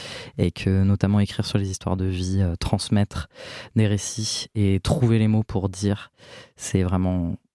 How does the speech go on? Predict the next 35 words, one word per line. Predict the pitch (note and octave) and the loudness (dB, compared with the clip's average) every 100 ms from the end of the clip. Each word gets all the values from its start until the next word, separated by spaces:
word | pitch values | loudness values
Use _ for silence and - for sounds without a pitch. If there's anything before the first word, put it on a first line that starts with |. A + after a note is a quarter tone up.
| _ _ - | _ _ -4
des | G#2 F#2 | -2 0
actes | F#2+ - - - _ | 0 -2 -18 -18 _
féministes | - G#2+ F#2+ G2 - | -2 0 2 0 0
face | - - - - - G#2 | -2 -2 -4 -4 -2 0
au | F#2 G#2 G2+ F2+ | 0 2 2 2
patriarcat, | E2+ - G#2 F#2 - G2+ | -2 0 0 0 0 0
au | |
patriarcat | F#2+ F#2 G#2 F#2+ - F#2+ | 0 -2 0 -2 -2 -4
guerre, | F#2+ G#2 G2 G2 | 0 0 2 0
au | |
patriarcat | F#2 F2+ - - G2+ - G#2 - | -2 -4 -6 -2 0 2 -2 -2
État | G#2 G#2+ G2+ - - - - - - | -4 -4 -4 -8 -18 -16 -16 -18 -14
qui, | - A2+ G#2 | -2 2 2
euh, | F#2+ F2 F2 - - - - - | 2 0 -2 -4 -4 -6 -6 -6
qui | - | 0
nous | G#2 | 4
nique | G#2 G#2 | 4 4
la | G2 | 2
gueule | G2 G2+ F#2+ | 2 2 0
avec | F2 - | -2 -6
ses | - | -6
violences | F#2 G2 F#2 - | 0 0 0 0
tabous, | F#2+ F2+ G#2 F#2+ - - | -2 -2 -8 -12 -14 -16
ces | - - | -8 -4
grandes | F2+ F#2 F#2 | 0 0 0
histoires | F2+ - - | 0 -2 -4
qui | - | -4
sont | - G2 | 0 2
niées | F#2 F#2 - _ _ _ _ - | 2 0 -4 _ _ _ _ 0
et | G#2+ | 0
aussi | F#2 - G2+ | 0 -4 -2
par | F#2+ | 0
l'incapacité | G2+ G#2 G2+ - - G2+ - A2+ G#2 - _ _ _ _ _ _ _ - | 2 2 2 -2 -2 -4 -4 -2 0 -2 _ _ _ _ _ _ _ -4
des | G#2 | 0
gens | G2+ G2+ | 0 -4